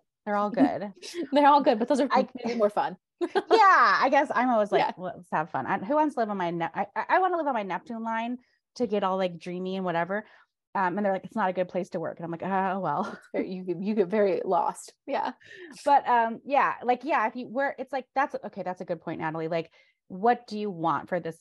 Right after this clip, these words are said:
Speaker 1: move? Do you
Speaker 2: Yes.
Speaker 1: want to be,
Speaker 2: What do you
Speaker 1: like, more
Speaker 2: want?
Speaker 1: social, or do you wanna be more, you know, in your Neptune line? Do you wanna have more quiet time in this move,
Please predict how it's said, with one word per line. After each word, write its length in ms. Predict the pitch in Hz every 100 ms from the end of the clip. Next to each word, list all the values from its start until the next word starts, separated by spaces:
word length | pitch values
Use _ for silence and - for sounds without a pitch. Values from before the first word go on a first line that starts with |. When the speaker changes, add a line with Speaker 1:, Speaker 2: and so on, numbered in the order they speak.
| -
Speaker 1:
move? 440 | 170 - - - -
Do 100 | -
you 140 | 185 180
Speaker 2:
Yes. 120 | 202
Speaker 1:
want 260 | 160 160 -
to 100 | 190
be, 120 | 180
Speaker 2:
What 60 | 180
do 20 |
you 20 |
Speaker 1:
like, 240 | 165 147 147
more 160 | 175
Speaker 2:
want? 60 | 180
Speaker 1:
social, 520 | - 370 359 285 226
or 80 | 185
do 120 | 170
you 60 | 180
wanna 220 | 247 302
be 140 | 233 208
more, 480 | 175 165 160 151 -
you 100 | 180
know, 120 | 156
in 140 | 170
your 100 | 160
Neptune 400 | 156 151 - 160
line? 220 | 147 135
Do 80 | 143
you 40 | 160
wanna 160 | 160
have 200 | 160 151
more 120 | 147
quiet 380 | 139 - 127 127
time 240 | - 147 147
in 60 | 143
this 180 | 151 165
move, 280 | 151 147